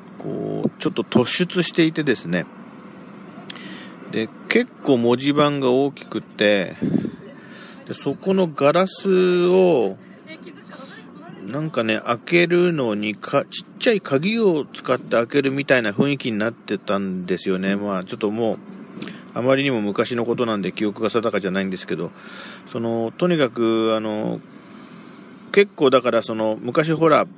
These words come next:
僕はバスが好きでね、好きだったっていう話を前にしましたけど、観光バスのその内側のね、出っ張った前の方にある、あの、普通のアナログ時計ですね。はい。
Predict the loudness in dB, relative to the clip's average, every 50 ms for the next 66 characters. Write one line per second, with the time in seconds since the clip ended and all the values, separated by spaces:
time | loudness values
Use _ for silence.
0 | -20 -14 -8 -4 -2 0 4 4 4 6 4 4 2 2 -4 -4 -6 -6 -6 -2
1 | 2 2 2 2 2 -2 -4 -6 -10 -16 -20 -20 -18 -14 -10 -6 -2 -2 -2 -2
2 | 0 0 0 0 0 0 -4 -4 -4 -2 -2 0 0 0 -2 -6 -16 -18 -8 -2
3 | 0 0 0 0 -2 -4 -2 -2 -2 -2 -2 -2 -2 -2 0 0 2 2 0 0
4 | -4 -16 -20 -20 -20 -20 -20 -20 -20 -20 -20 -20 -20 -20 -20 -18 -8 -2 0 0
5 | 2 0 -2 -4 -2 2 4 4 4 6 4 2 2 2 0 0 0 0 0 0
6 | -2 -2 -2 -2 0 2 2 2 2 0 0 0 0 0 2 4 4 4 4 2
7 | 0 2 4 4 4 2 2 4 4 6 4 4 0 -8 -18 -20 -16 -14 -12 -10
8 | -4 2 4 4 4 4 4 4 4 4 4 4 2 2 2 4 4 2 0 -2
9 | -4 -10 -20 -20 -20 -12 -6 -4 -4 -2 -2 -4 -4 -2 0 2 2 2 2 2
10 | 2 4 4 4 6 6 6 6 4 2 2 2 2 0 2 2 0 0 0 -2
11 | -6 -6 -4 -4 -4 -4 -6 -12 -20 -20 -20 -20 -20 -20 -20 -20 -20 -20 -20 -20
12 | -20 -16 -8 -4 -2 0 0 -2